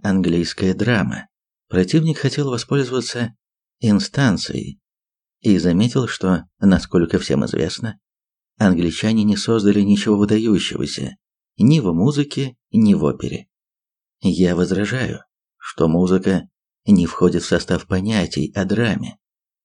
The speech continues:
Последнее обозначает только трагедию и комедию. О чём противник отлично знал,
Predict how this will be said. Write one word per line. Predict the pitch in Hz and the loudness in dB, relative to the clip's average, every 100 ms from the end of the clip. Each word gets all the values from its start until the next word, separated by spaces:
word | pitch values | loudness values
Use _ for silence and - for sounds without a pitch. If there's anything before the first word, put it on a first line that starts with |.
| _ | _
Последнее | - 85 87 90 104 117 | -2 -2 2 2 2 0
обозначает | 92 87 82 - 92 92 | -2 0 -2 0 -2 -2
только | - 82 85 | 0 0 0
трагедию | 85 - 76 - 73 85 101 101 - | -2 -4 -6 -6 -6 -6 -6 -8 -6
и | 101 | -6
комедию. | 101 110 92 - - - _ _ _ _ _ _ _ | -4 -4 -4 -8 -14 -18 _ _ _ _ _ _ _
О | 107 | -2
чём | - 156 160 | -2 -2 0
противник | 135 117 147 143 - - | 0 0 0 0 -2 -4
отлично | 104 - 92 147 - - 110 | -6 -4 -2 -4 -4 -4 -2
знал, | 85 87 95 95 | 0 2 2 2